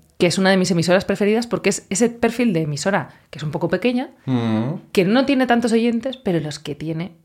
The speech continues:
Speaker 1: son
Speaker 2: Súper fieles
Speaker 1: hooligans.
Speaker 2: y,
Speaker 1: Sí,
Speaker 2: sí.
Speaker 1: son tu gente.
Speaker 2: Esto me ha recordado, claro, primero hablabas de, de,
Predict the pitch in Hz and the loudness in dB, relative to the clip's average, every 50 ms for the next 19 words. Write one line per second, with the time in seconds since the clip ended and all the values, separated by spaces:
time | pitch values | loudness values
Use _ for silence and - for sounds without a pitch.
0 | _ _ _ _ _ - - - 156 156 170 170 - - - - - 127 135 143 | _ _ _ _ _ -14 -10 -8 -8 -6 -6 -4 -4 -4 -4 -2 2 4 4 6
1 | 147 151 151 160 170 160 165 151 - - 120 101 95 98 101 98 - - 113 107 | 6 4 4 2 0 0 -2 -4 -6 -6 -6 -4 -4 -4 -6 -6 -4 -2 -2 0
2 | 104 98 92 - - 185 190 202 175 - - 170 160 156 147 135 - - 151 131 | 0 -2 -4 -4 -2 -2 -2 -4 -6 -6 -6 -4 -4 -4 -4 -6 -8 -8 -8 -10
3 | 131 - - - - _ - - - - 143 147 147 208 202 180 165 156 147 143 | -12 -18 -20 -20 -20 _ -20 -20 -8 -4 -4 -2 -2 -2 2 2 4 4 4 2
4 | 135 135 131 131 143 143 147 151 147 143 139 135 120 113 110 120 127 127 131 123 | 2 2 2 4 4 4 4 4 2 2 4 4 4 4 2 0 2 4 4 4
5 | 113 113 135 139 143 143 135 135 135 135 135 131 127 123 123 120 127 123 123 123 | 4 4 4 4 4 4 4 4 4 4 4 2 2 0 -2 -2 0 0 2 2
6 | 120 120 117 | 2 2 0